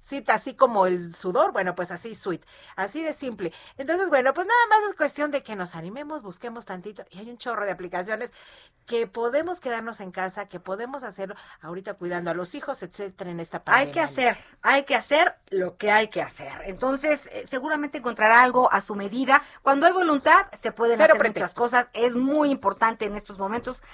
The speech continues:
Speaker 2: Si algo hemos aprendido es que la salud es poder. Y bueno, eh, continuando con nuestra agenda, eh, pues, ¿qué viene en la semana contigo, Irving Pineda? ¿Cómo estás? Buenas tardes.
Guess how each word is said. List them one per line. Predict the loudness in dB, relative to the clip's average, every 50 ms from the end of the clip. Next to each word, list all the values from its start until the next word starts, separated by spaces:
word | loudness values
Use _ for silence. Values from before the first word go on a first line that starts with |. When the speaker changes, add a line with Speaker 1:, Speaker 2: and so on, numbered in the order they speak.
| -20 -6
Speaker 2:
Si | 2 4
algo | 4 4 4 2
hemos | -2 -2 -4 -6
aprendido | -6 -6 -8 -8 -8 -8 -8 -8
es | -8 -6
que | -6 -4
la | -4 -6
salud | -6 -8 -8 -8 -8 -8 -10 -10 _
es | -8 -6 -6 -6 -8 -10 -18 _ _
poder. | -8 -6 -6 -6 -6 -8 -10 -12 -14 _ -20 -20 -20 -20 -20 -6
Y | -2 0
bueno, | 2 4 6 6 6 6 4 2 2 2
eh, | 2 4 4 4 4 2 0 -2 -8 -2
continuando | 0 0 2 2 2 2 2 2 4 2 2 2
con | 2 4 4
nuestra | 2 2 2 4 6 8 8 8 8 6 4 0 _ -20 0 2
agenda, | 2 2 6 6 6 6 6 6 6 4 4 4 0 _ -20 -20 _ -6
eh, | -2 -2 0 0 -2 -2
pues, | -4 -6 -6 -4
¿qué | -4 -4 -4
viene | -2 -2 -2 0 0 0 0 0
en | 0
la | 0 -2
semana | -4 -6 -8 -4 -2 0 2 2 0 0
contigo, | 0 -4 -4 -4 -6 0 6 8 8 8
Irving | 8 4 0 0 -2 -4 -4
Pineda? | -6 -6 -4 -2 2 2 2 2
¿Cómo | 0 -2 -2 -2
estás? | -2 4 6 6 6 6 6
Buenas | 2 2 2 2 0 4
tardes. | 8 8 8 8 8 4 0 0 -2